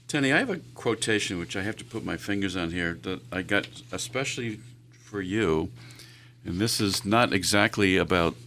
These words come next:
um, it, well, it's about Prince Charles, I have to tell you. So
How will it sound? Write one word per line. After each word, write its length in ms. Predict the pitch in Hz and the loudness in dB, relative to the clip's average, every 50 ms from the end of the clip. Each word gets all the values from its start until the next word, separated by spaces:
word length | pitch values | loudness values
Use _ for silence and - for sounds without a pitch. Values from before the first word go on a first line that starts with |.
| - - - - - - - - - - - - - | -20 -20 -20 -20 -20 -20 -20 -20 -20 -20 -20 -18 -14
um, 400 | 87 90 87 87 87 87 85 85 87 87 - - - - _ _ _ - - _ - - _ _ - - - _ _ - _ _ _ _ _ _ _ _ _ _ _ _ _ _ _ _ _ _ - | -12 -12 -12 -12 -12 -14 -16 -18 -20 -20 -20 -20 -20 -20 _ _ _ -20 -20 _ -20 -20 _ _ -20 -20 -20 _ _ -20 _ _ _ _ _ _ _ _ _ _ _ _ _ _ _ _ _ _ -4
it, 120 | 101 101 | -2 2
well, 140 | - 123 139 | 4 4 4
it's 100 | 139 - | 4 4
about 240 | 156 156 151 135 - | 4 6 6 6 6
Prince 260 | - 127 113 98 - | 4 2 2 2 2
Charles, 380 | - - 95 78 71 69 - 87 | 0 2 4 4 4 4 2 0
I 60 | 90 | -2
have 100 | 92 - | -2 -2
to 100 | - - | -2 -4
tell 200 | - 92 85 65 | -2 -2 -2 -2
you. 120 | 64 - - | -2 -2 -4
So 240 | - - 104 92 | -4 0 0 0